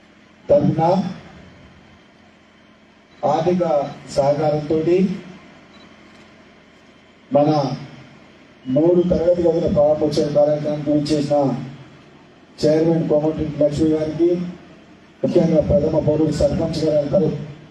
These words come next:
మన డీపీలో కూడా మంచి కార్యక్రమం చేస్తున్నాం.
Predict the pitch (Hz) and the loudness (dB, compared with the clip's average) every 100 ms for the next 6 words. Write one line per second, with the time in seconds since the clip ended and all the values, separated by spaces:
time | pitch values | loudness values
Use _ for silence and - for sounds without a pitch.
0 | - - 123 135 135 131 175 180 180 175 | -20 -12 -4 0 0 0 2 4 4 4
1 | 185 170 160 180 185 175 175 175 160 160 | 2 2 0 -2 0 0 0 -2 -2 -2
2 | 147 - 131 107 | -4 -4 -4 -4